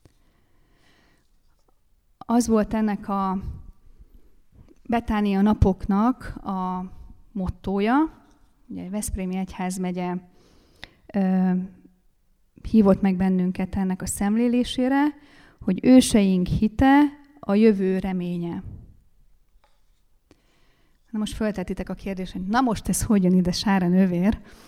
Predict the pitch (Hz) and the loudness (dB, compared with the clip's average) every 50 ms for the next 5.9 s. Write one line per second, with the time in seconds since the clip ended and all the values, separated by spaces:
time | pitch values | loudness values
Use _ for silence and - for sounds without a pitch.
0 | - - - - 180 214 226 208 196 - 202 202 202 190 202 202 202 202 190 196 | -20 -6 -4 2 6 8 8 8 6 6 6 6 6 6 6 4 4 4 4 4
1 | 190 185 - - 202 190 - - - 196 190 190 180 - 190 185 180 196 196 190 | 2 2 0 0 -2 -2 -2 -2 0 0 2 2 2 2 0 2 2 4 4 6
2 | 185 185 185 - 180 180 170 185 185 185 202 202 208 208 220 220 - - 269 269 | 4 4 2 2 0 0 0 2 2 4 4 4 6 4 4 2 2 4 6 6
3 | 277 294 294 - - - - - - 196 180 - - 202 - 214 226 202 - 214 | 6 6 4 2 -6 -16 -18 -6 -4 -4 -4 -4 -6 -6 -4 -2 -2 -2 -2 -2
4 | 107 208 226 254 269 - - - - - - - 190 185 196 190 185 - 180 240 | 0 2 2 2 2 0 -2 -8 -14 -20 -6 -4 0 0 0 0 0 -2 -4 -4
5 | - 185 - - 202 202 202 208 196 - - 254 254 247 254 - - | -4 -4 -4 -6 -6 -4 -4 -4 -4 -2 0 2 2 2 2 0 -8